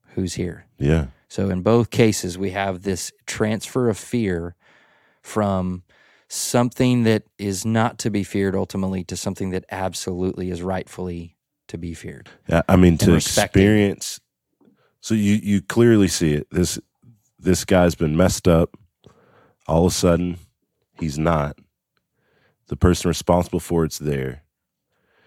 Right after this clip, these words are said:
Speaker 2: You're like, "If he can do that, what
Speaker 1: Right.
Speaker 2: else can he do?" I'm
Speaker 1: <laughs> Yeah.
Speaker 2: I'm gonna show respect. I'm gonna be careful. I'm gonna be a little scared.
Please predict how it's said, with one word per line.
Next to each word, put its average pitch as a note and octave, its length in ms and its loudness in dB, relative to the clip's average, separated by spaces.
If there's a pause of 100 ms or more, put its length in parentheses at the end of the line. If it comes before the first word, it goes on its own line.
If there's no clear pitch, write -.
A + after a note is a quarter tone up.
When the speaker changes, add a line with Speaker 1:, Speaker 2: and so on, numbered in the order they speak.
(300)
Speaker 2:
You're E2 140 0
like, D#2 140 0
"If D#2+ 140 -2
he C#3+ 120 2
can C#3 200 0
do F2+ 180 4
that, D#2 380 0 (520)
what D2+ 120 -6
Speaker 1:
Right. F2 180 4
Speaker 2:
else F2 240 4
can D2 180 -2
he C2+ 100 -4
do?" A#1+ 160 -10 (240)
I'm D#2+ 180 -4 (300)
Speaker 1:
<laughs> F3+ 100 0 (340)
Yeah. - 100 0 (880)
Speaker 2:
I'm F2+ 220 2
gonna G2 160 4
show F2+ 300 2
respect. G2 920 0 (240)
I'm E2+ 120 -2
gonna D#2+ 120 0
be C#2 180 -8
careful. F#2 720 0 (1120)
I'm - 100 0
gonna G#2+ 120 2
be A#2+ 120 4
a B2+ 40 6
little B2 140 6
scared. - 400 0